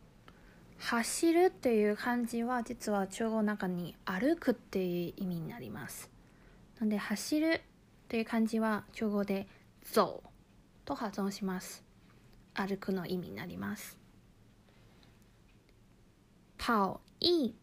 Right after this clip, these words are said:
跑は、走ってみます。そうですね。先の走るという漢字は実は歩くの意味で、で、その次の、跑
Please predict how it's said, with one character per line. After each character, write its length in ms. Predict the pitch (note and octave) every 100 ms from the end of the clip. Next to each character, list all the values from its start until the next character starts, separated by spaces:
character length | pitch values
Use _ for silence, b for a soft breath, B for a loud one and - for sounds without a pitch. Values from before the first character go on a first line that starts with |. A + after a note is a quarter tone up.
| -
跑 400 | - - G3+ - - - - - - - - - -
は、 280 | C#4 B3+ - -
走 400 | - - G#3 -
っ 20 |
て 140 | - A#3
み 140 | A3
ま 240 | G3+ G3+ G3+
す。 320 | - - - - _ - - - b b b b b b
そ 200 | - D#4+
う 60 | C#4
で 120 | G3+
す 120 | G3+
ね。 280 | F#3+ F#3+ A3+ - b b b b b
先 300 | - A#3 E4
の 140 | F4+
走 400 | F4 C#4+ C#4 E4+
る 160 | E4+ F#4
と 140 | -
い 60 | B3
う 40 |
漢 240 | A#3+ C4 B3+
字 100 | B3+
は 60 |
実 260 | A#3 C4 A3
は 120 | F#3 -
歩 320 | G3 B3+ F4
く 180 | - A3+
の 120 | F3+
意 140 | F#3+
味 200 | F#3+ F3+
で、 300 | F#3+ A3 - - - - - - - -
で、 100 | B3+
そ 140 | B3
の 160 | A#3 A3+
次 340 | - - D4
の、 240 | D#4 D#4 - - - - - -
跑 380 | - - G#3+ F#3+